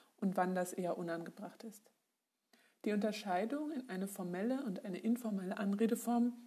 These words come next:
gibt es in sehr vielen europäischen Sprachen, angefangen von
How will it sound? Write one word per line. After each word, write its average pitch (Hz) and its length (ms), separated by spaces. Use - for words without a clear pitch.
gibt 220 220
es 208 100
in 202 100
sehr 185 200
vielen 185 280
europäischen 175 600
Sprachen, - 560
angefangen 190 460
von 180 280